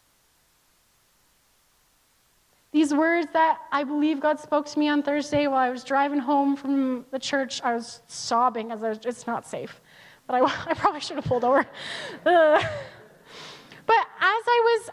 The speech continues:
as I was just soaking in these words, I also recalled I'd been asking this question on December eighth in my journaling, and I asked, "How is Jesus as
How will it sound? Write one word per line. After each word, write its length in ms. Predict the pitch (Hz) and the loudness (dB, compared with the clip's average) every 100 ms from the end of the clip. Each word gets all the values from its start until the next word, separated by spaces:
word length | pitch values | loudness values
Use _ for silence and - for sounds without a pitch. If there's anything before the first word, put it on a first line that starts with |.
| - | -4
as 180 | 339 403 | -2 0
I 120 | 440 440 | 2 2
was 160 | 427 | 0
just 320 | - 427 - | 0 -2 0
soaking 360 | 381 381 403 415 | 2 2 4 4
in 140 | 415 | 4
these 260 | 392 392 302 | 6 4 2
words, 500 | 285 349 370 285 - - _ _ _ _ _ _ - | 2 2 2 -2 -14 -20 _ _ _ _ _ _ -6
I 280 | 285 320 311 - | -2 0 -2 2
also 760 | 311 381 - 403 415 415 370 302 | 2 2 2 4 6 6 2 0
recalled 540 | 339 349 320 311 311 269 | -2 0 2 4 2 0
I'd 220 | 311 302 - - | -2 -4 -10 -4
been 140 | 320 | -4
asking 480 | 269 294 381 - 403 | 0 0 0 -2 -2
this 180 | 370 - | -2 -4
question 840 | - 302 359 - - 240 254 392 - - - - | -2 0 0 -4 -4 -2 0 0 -2 -18 -20 -2
on 160 | 285 285 | 0 2
December 400 | 294 - 330 320 | 0 0 0 2
eighth 280 | 277 285 330 | 2 0 2
in 100 | 302 | 2
my 100 | 262 | 2
journaling, 580 | 233 330 339 339 339 330 | 2 2 4 4 2 2
and 120 | 285 | 0
I 60 | 302 | -2
asked, 440 | 294 311 330 - - - | 2 0 0 -8 -20 0
"How 200 | 349 403 | 2 2
is 120 | 427 | 0
Jesus 380 | 339 349 349 349 | 2 2 2 0
as 140 | 320 | -2